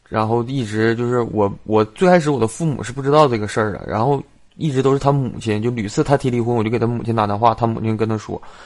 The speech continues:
然后他不提了。过几天之后稍微要好点了，他就又提。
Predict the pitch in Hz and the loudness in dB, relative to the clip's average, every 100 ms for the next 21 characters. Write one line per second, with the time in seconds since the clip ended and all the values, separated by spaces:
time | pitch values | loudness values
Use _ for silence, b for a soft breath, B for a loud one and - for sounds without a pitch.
0 | B - 113 113 131 - 104 98 - 185 | B 0 2 0 -4 -6 -8 -6 2 2
1 | 123 117 131 135 147 127 - b - 147 | 2 2 2 4 4 2 -2 b 2 4
2 | 147 147 113 110 120 107 104 113 131 135 | 6 4 4 6 6 2 0 0 0 -2
3 | - 101 | -4 -16